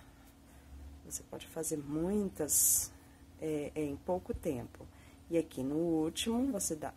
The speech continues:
o último pontinho. Vou cortar, né, que eu já tinha dito que eu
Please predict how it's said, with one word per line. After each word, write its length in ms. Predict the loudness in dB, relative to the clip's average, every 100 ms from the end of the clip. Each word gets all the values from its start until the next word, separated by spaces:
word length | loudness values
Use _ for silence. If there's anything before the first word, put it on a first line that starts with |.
| -8
o 60 | -4
último 600 | -2 2 0 2 -2 -2
pontinho. 840 | -4 -8 -4 -2 -2 0 4 4 2 -10 -16 -18 -20 -20 -20 -20 -20 -20 -20 -20 -20 -2
Vou 140 | 4 6
cortar, 760 | 6 2 4 6 6 4 2
né, 240 | 0 0 -2
que 100 | 0
eu 80 | 0
já 100 | 0
tinha 340 | -2 -6 -6 -6
dito 260 | -6 -6
que 180 | -6 -4
eu 100 | -4